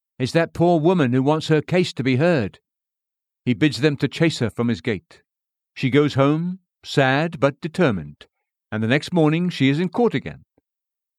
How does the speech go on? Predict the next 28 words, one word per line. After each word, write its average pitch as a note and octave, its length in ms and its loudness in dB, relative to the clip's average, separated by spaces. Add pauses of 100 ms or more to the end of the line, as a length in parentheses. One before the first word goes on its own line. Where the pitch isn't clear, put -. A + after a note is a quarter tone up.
(100)
The C3 100 4
unjust E3+ 600 0
judge D3 420 -2
had B2 260 -2
commanded C3 540 -2
the B2+ 100 2
ushers A#2 400 -4 (180)
not D3+ 280 -2
to E3 80 -2
let D#3 160 -2
her C#3 120 -2
in, D#2 240 -8 (520)
but C3+ 100 0
she D#3 140 4
has C#3+ 120 2
entered D#3 300 0
somehow, A2+ 540 -4 (420)
and B2+ 140 0
the B2+ 40 0
first - 340 0
thing E3+ 200 0
that D#3 120 2
is C#3+ 140 0
heard C#3+ 360 2 (180)
is A#2 120 -2
that D3 180 0
shrill F3+ 380 2
voice, D3 500 -2